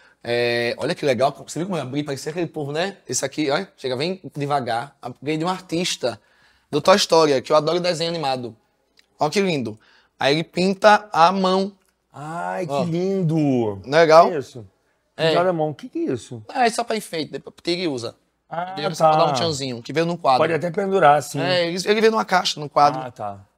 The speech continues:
Speaker 1: Aí tá aqui, entendeu? Olha aí. Tem outro muito legal, sabe qual é? Esse
Speaker 2: Qual?
Speaker 1: aqui, ó. Esse é outro também, que só veio, acho que
Speaker 2: Gente, como é pesado!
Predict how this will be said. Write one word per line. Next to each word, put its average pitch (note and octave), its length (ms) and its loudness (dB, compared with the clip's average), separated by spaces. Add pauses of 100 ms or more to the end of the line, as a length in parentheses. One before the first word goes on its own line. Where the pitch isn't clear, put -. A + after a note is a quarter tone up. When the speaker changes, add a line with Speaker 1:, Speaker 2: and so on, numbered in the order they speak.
Speaker 1:
Aí D3 100 2
tá F3+ 120 6
aqui, F3 440 -2 (480)
entendeu? D#3 380 -4 (400)
Olha B2 140 -10
aí. D3 280 -4
Tem - 260 -14
outro F#3 280 4
muito F3 200 -2
legal, D#3+ 240 2
sabe - 160 -8
qual D3+ 120 2
é? F3+ 200 0 (260)
Esse B2 140 -4
Speaker 2:
Qual? F3 100 2
Speaker 1:
aqui, C3+ 180 -2
ó. G#2+ 140 -2 (1300)
Esse F3 240 6
é G3+ 60 8
outro F#3 160 4
também, D#3+ 300 0
que - 80 -6
só D3 140 0
veio, D#3+ 200 2
acho E3 160 4
que E3+ 160 -6
Speaker 2:
Gente, E3+ 260 -6
como F#3+ 160 -4
é G3 60 -2
pesado! E3 1120 2